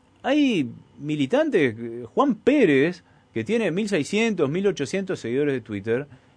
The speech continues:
y como está permanentemente retuiteando todo lo que sale sobre ese tema, se transforma en un,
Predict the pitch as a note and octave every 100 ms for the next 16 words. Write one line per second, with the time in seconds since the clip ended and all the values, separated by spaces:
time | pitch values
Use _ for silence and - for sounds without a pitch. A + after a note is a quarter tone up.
0 | _ _ - E3 D3 _ D3 D3+ C#3+ -
1 | A#3 G#3 F#3 A3+ A#3 A#3+ G#3 G3 D3+ F3
2 | - E3 F3+ A#3+ G3 D3 - B3+ B3 G3
3 | D3 C#3 - G#3+ G3+ C#3 - A#2+ B2+ B2
4 | D#3 F3+ F#3 E3+ A#2+ A2+ E3 - _ _
5 | _ - D#3 F3 F3 C4+ D4 D4+ C4 -
6 | D3+ G3 A#3 A#3+ A#3 A3 G3